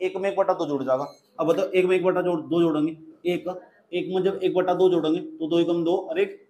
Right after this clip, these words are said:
तीन बटा दो। तो इसमें घात में घात जोड़ का जाएगा तीन बटा दो। अब बता दो, तीन बटा दो समझ में आया नहीं आया?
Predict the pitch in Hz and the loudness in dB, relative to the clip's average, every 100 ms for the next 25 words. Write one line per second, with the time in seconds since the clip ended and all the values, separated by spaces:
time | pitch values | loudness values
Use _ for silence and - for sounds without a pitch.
0 | - 170 165 165 139 127 - _ _ - | -2 0 0 0 -2 -4 -10 _ _ -12
1 | - 196 - 185 226 - 147 156 170 196 | -10 -8 -8 -6 -6 -6 -2 0 0 -2
2 | 160 165 165 165 160 160 196 196 180 156 | -4 0 2 2 2 -2 -4 -4 -2 -2
3 | 131 113 107 _ _ _ _ _ _ 156 | -2 -6 -14 _ _ _ _ _ _ -8
4 | 151 160 180 180 180 170 170 185 185 170 | -2 0 2 2 0 0 0 0 0 0
5 | 160 160 185 151 107 | 0 0 0 -4 -6